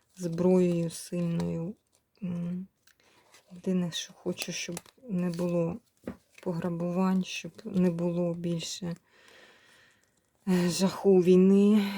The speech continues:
е, щоб люди не страждали, щоб відновилося життя, нове життя. С-, заперечую повністю. Всі страх, маніпуляції ворожі, всі йому назад.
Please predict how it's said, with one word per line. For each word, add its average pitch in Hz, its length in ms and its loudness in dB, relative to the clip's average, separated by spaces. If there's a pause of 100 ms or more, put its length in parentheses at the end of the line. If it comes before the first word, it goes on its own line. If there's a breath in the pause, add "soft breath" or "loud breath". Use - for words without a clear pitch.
(140)
е, 180 120 0
щоб 170 480 -8
люди 175 440 -2
не 180 260 4
страждали, 185 1080 -2
щоб 165 280 -10
відновилося 175 920 -2
життя, 170 500 -6
нове 175 420 -2
життя. 190 800 -8
С-, - 260 -12 (800 loud breath)
заперечую 190 760 -8 (120)
повністю. 180 840 -6 (800 soft breath)
Всі - 220 -6
страх, 175 520 -4
маніпуляції 180 1160 0
ворожі, 175 540 -4
всі - 400 -10
йому 175 320 0
назад. 180 580 -2